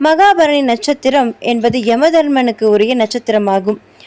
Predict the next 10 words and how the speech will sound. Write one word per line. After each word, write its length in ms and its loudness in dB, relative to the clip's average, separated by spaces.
மகாலய 600 2
பட்சத்தில் 480 -2
அல்லது 380 0
புரட்டாசி 560 0
மாதத்தில் 460 -2
வரக்கூடிய 520 0
இந்த 320 -2
பரணி 300 0
நட்சத்திரத்தை 640 -4
மட்டும் 400 -2